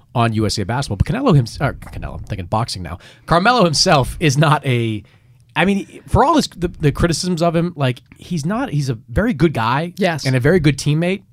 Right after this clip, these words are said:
Speaker 1: who just, you know, doesn't fit in kind of today's N B A. Like, it, it's not like, I don't think he'd be a drag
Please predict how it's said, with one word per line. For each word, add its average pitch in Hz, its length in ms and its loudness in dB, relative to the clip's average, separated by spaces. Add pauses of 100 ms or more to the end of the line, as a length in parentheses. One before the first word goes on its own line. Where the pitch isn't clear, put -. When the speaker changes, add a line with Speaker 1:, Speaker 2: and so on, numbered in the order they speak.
(120)
Speaker 1:
who 147 120 0
just, 143 440 0 (640)
you 147 80 4
know, 135 60 6
doesn't 143 360 0
fit - 420 -2
in 131 220 0
kind 147 220 -2
of 131 40 -2
today's 135 380 2
N 143 140 4
B 131 160 2
A. 139 320 -4
Like, 131 200 0
it, 143 160 0
it's 151 200 -6
not 185 180 -4
like, 151 140 -2
I 165 60 -6
don't 202 100 -4
think 190 140 -4
he'd 123 180 -4
be 127 340 4 (380)
a 127 100 -2
drag 110 800 -2